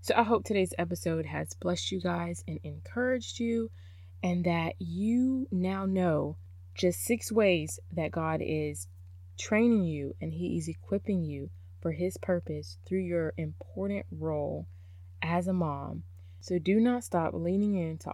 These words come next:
all that God has for you guys. I am so thankful that I get to encourage and motivate each and every one of you. And just so you know, you are important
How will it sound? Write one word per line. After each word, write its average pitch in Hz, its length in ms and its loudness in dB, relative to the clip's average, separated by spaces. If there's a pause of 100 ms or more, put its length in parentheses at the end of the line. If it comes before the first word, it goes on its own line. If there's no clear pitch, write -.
all 175 220 4
that 180 120 4
God 165 220 0
has 156 240 -4
for - 120 -8
you 151 180 -10
guys. 147 400 -6
I 160 140 -4
am 156 280 -6 (340)
so 220 220 4
thankful 208 400 2
that 170 160 2
I 160 120 2
get 160 300 0 (100)
to 156 360 -6 (420)
encourage 202 960 0 (180)
and 156 300 0
motivate 185 500 2
each 180 280 -4
and - 140 -6
every 170 240 0
one 175 220 -2
of 202 120 -4
you. 240 300 0 (420)
And 156 140 -6
just 170 280 0
so 175 60 0
you 160 200 -2
know, 190 380 0 (640)
you 175 220 -2
are 156 100 0
important 226 720 -2